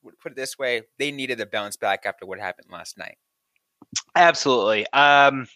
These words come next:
Speaker 2: last night's game was really bad, and I don't think the Coyotes played a perfect game, but this is just a great result. It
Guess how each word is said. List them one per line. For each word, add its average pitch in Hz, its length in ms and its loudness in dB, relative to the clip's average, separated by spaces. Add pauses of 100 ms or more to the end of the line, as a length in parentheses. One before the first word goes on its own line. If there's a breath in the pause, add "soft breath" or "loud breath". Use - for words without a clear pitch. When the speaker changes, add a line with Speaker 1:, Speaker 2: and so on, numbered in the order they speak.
(680)
Speaker 2:
last 147 320 2
night's 165 220 2
game 165 340 2
was 131 520 0 (720 soft breath)
really 175 360 6
bad, 170 540 4
and 131 540 -2
I 127 180 -2 (100)
don't 143 280 -2
think 156 200 -6
the 147 60 -16
Coyotes 135 520 -2
played 120 240 -2
a 107 160 -10 (100)
perfect 160 460 0
game, 185 360 4
but 120 240 0 (480 soft breath)
this 147 220 -4
is 151 100 -2
just 143 300 2
a 120 180 4
great 127 420 0
result. 123 600 2
It 113 320 -2